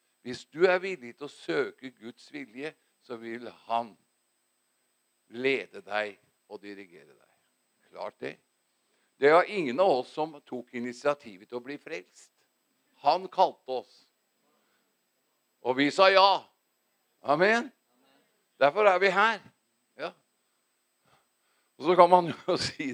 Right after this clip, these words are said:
det at, at han ved nåde har holdt ut med oss. Ja, i hvert fall med meg, da. Dere er, dere, dere har gått med Gud. Og, eh, det har jo jeg gjort også. Men du vet det er tider hvor det virkelig har stormet.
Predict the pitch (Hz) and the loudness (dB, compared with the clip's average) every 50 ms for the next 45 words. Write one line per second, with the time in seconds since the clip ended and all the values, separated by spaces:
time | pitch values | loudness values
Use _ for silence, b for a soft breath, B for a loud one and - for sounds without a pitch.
0 | - - - 151 147 139 131 - B B B B B B - 160 165 165 160 160 | -8 -4 2 2 4 2 2 -2 B B B B B B 4 4 6 6 4 2
1 | 170 160 147 165 160 170 170 175 185 185 190 180 135 123 127 151 175 170 170 202 | 2 0 -2 0 0 0 -2 -2 2 4 4 4 4 4 4 4 4 4 4 2
2 | 190 147 - _ - 135 131 _ 135 147 180 208 214 - - - - 127 _ - | 0 0 -4 _ -10 -10 -10 _ -4 -2 0 0 0 -2 -4 -16 -20 _ _ -10
3 | 113 127 139 139 139 143 135 135 143 143 160 160 160 160 151 156 175 190 185 165 | -6 -2 -2 -2 0 0 -2 -2 -4 -4 -4 -4 -2 0 0 2 2 0 0 0
4 | 147 139 131 139 139 139 143 147 147 143 139 147 147 143 131 123 80 104 110 113 | 0 0 0 -2 -2 -2 0 0 0 2 0 0 -2 -4 -8 -12 -14 -14 -16 -20
5 | _ _ _ _ _ _ _ _ 123 131 135 135 147 147 147 143 131 139 139 139 | _ _ _ _ _ _ _ _ 0 2 2 4 4 4 2 2 0 0 0 0
6 | 139 139 151 147 139 143 143 135 131 127 127 _ 139 143 139 131 135 143 147 143 | 2 2 2 4 2 2 2 0 -2 -2 -4 _ -10 -10 -6 -4 -4 -4 -4 -6
7 | 113 _ _ _ _ _ _ _ _ _ _ _ _ _ _ _ _ _ 123 135 | -8 _ _ _ _ _ _ _ _ _ _ _ _ _ _ _ _ _ 0 2
8 | 143 147 151 143 139 151 156 147 135 123 123 113 127 147 151 135 135 143 143 143 | 4 4 4 2 0 0 0 2 2 0 0 -2 -2 0 0 2 2 2 2 2
9 | 139 131 135 143 151 151 - 139 135 135 - - 185 185 165 160 - 139 143 143 | 2 2 2 0 -2 -2 0 0 0 0 0 -2 -4 -4 -4 -6 -12 -10 -8 -8
10 | 147 147 139 131 - 156 156 143 139 131 135 143 - - 180 175 165 143 151 - | -8 -10 -12 -6 -4 -4 -2 -2 0 0 -2 -2 -2 -4 -4 -2 0 0 -2 -2
11 | _ - 190 180 165 143 135 175 196 214 208 - - - _ _ _ _ _ _ | _ -6 -6 -6 -8 -4 0 2 2 2 2 -2 -10 -20 _ _ _ _ _ _
12 | _ _ _ _ _ _ _ _ _ _ _ 113 117 127 135 131 156 156 143 127 | _ _ _ _ _ _ _ _ _ _ _ -12 -8 -6 -4 -4 -4 -6 -6 -4
13 | 139 147 139 127 120 107 _ _ - 175 196 202 208 185 180 180 175 170 - - | -4 -4 -4 -4 -8 -14 _ _ -4 0 2 2 4 4 4 4 4 2 0 2
14 | 147 143 123 110 107 113 101 - | 2 2 2 2 -2 -4 -4 -4